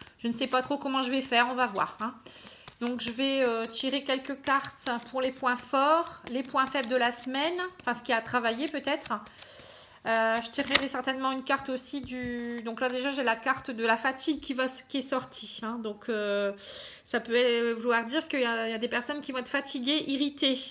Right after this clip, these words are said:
hein. Donc, euh, peut-être aussi arrêter de procrastiner, procrastiner,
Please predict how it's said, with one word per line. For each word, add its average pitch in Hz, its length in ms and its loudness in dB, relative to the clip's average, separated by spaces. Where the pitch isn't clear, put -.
hein. 247 260 2
Donc, 233 300 -2
euh, 208 680 0
peut-être 262 300 2
aussi 269 240 2
arrêter 269 260 2
de 247 120 0
procrastiner, 262 920 -2
procrastiner, 240 760 -2